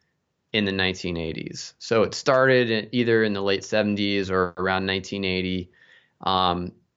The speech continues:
plus or minus a few years, and the re-, the prevalence really accelerated. So ob-, obesity prevalence more than doubled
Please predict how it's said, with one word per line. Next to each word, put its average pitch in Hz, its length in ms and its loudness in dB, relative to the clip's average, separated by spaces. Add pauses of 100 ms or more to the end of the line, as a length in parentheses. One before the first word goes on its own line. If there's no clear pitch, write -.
(360)
plus 104 260 -2
or 101 60 -8
minus 92 340 -4
a - 60 -20
few 107 260 -4
years, 104 640 0 (340)
and 104 220 2
the 98 260 2
re-, 104 280 0
the 113 100 2
prevalence 120 520 0
really 113 440 2
accelerated. 85 680 -4
So 95 500 0 (220)
ob-, 117 280 -4
obesity 117 500 2
prevalence 98 520 0
more 110 280 4
than 95 140 -2
doubled 90 520 0